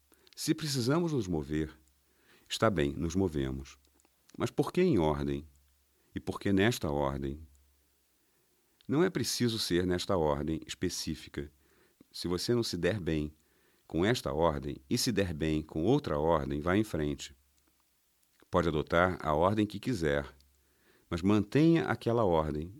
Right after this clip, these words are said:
porque somente se movendo em ordem, repetidas vezes, na mesma ordem, evitará pular certas partes. E como já disse, não queremos que ignore nenhuma parte do corpo. Mova-se em ordem.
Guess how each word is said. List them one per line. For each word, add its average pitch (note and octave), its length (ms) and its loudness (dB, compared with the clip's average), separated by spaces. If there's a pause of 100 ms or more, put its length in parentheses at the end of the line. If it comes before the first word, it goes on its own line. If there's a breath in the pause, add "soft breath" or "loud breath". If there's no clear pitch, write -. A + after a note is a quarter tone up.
(320)
porque F2 220 -6
somente F2+ 400 2
se - 100 -4
movendo D#2+ 360 0
em D2 60 -2
ordem, D#2+ 640 -2
repetidas D#2+ 500 -4
vezes, D2+ 460 0
na D2 140 -4
mesma F2+ 340 2
ordem, E2 480 0 (580 soft breath)
evitará A#2 480 4
pular F2+ 460 2
certas G2+ 340 -6
partes. - 640 -2 (760 soft breath)
E F2+ 80 -8
como F2+ 220 2
já D#2 140 0
disse, F2 340 0
não F2+ 100 0
queremos F#2 440 0
que F#2+ 100 -8
ignore F2 640 0
nenhuma B2+ 320 0
parte G2+ 340 0
do G#2+ 100 -6
corpo. D#2 460 -6 (880)
Mova-se G2 520 2
em A2+ 180 2
ordem. C#2 500 -2